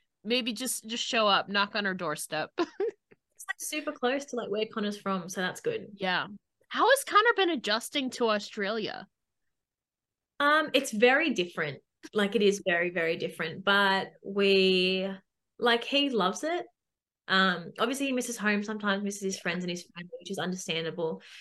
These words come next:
Speaker 2: It is, it is a big culture shock, and I know people probably don't think that it is, but, like, everything is very different here. America is so convenient. Like, you can get anything you want at
Speaker 1: I
Speaker 2: any
Speaker 1: know.
Speaker 2: time. And it's just not the same here. Like, the shops close at five thirty in the afternoon.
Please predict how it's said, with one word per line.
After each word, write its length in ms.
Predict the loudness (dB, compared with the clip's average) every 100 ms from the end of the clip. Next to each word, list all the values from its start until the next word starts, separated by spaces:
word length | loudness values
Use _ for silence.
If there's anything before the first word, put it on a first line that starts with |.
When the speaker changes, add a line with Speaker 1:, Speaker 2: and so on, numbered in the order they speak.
| 4
Speaker 2:
It 140 | 6
is, 240 | 6 0 -4 2
it 140 | 2
is 160 | 2 -2
a 80 | -8 _ _ _
big 200 | -2 0
culture 320 | 0 -2 -2 -4
shock, 300 | -4 -4 -4
and 80 | -2
I 60 |
know 240 | 4 6 6
people 320 | 4 0 0
probably 280 | -2 0 0
don't 240 | -2 -4
think 200 | -4 -4
that 140 | -4 -4
it 160 | -4
is, 420 | -4 -6 -8 -12 -18 _ -20 -20 _ 0
but, 220 | 2 4
like, 420 | 6 6 2 -6 _ _ _ _ _ -2
everything 360 | 2 4 4
is 140 | 2 0
very 680 | 2 2 4 2 0 -2 -6
different 360 | -8 -6 -8 -8
here. 340 | -10 -12 -14 -4
America 440 | 2 4 4 2
is 180 | -2 -2
so 180 | 0 0
convenient. 640 | 0 -2 0 -2 -4 -6 -10 _ _ _ _ _
Like, 180 | -8 -8
you 60 | -6
can 140 | -4
get 180 | -2 -4
anything 360 | -2 -4 -2 -4
you 60 | -2
want 240 | -2 0
at 140 | -2 -2
Speaker 1:
I 80 | 0
Speaker 2:
any 80 | 0
Speaker 1:
know. 40 |
Speaker 2:
time. 320 | 0 0 -2
And 120 | -6 -10 _ _ _ _ _ _ _ _ _
it's 140 | -4 -4
just 160 | -2
not 120 | -2
the 60 | -2
same 300 | -2 0 0
here. 220 | 0 0
Like, 220 | 0 -2
the 100 | -2
shops 320 | -2 0 -2 -4
close 300 | -2 0 -2
at 120 | -4
five 280 | -2 -2 -2
thirty 320 | -2 0 0
in 60 |
the 100 | 0
afternoon. 680 | -2 -6 -6 -4 -4 -8 -10